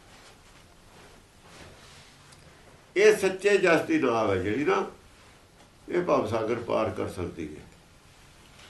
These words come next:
ਰੰਗਰੇਟੇ ਗੁਰੂ ਕੇ ਬੇਟੇ ਕਹਿ ਕੇ ਬਿਠਾ ਲਿਆ ਨਾ ਇੱਥੇ,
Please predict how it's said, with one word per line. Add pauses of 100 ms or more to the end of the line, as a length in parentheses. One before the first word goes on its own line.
(1200)
ਰੰਗਰੇਟੇ
ਗੁਰੂ
ਕੇ
ਬੇਟੇ
ਕਹਿ
ਕੇ
ਬਿਠਾ
ਲਿਆ
ਨਾ
ਇੱਥੇ,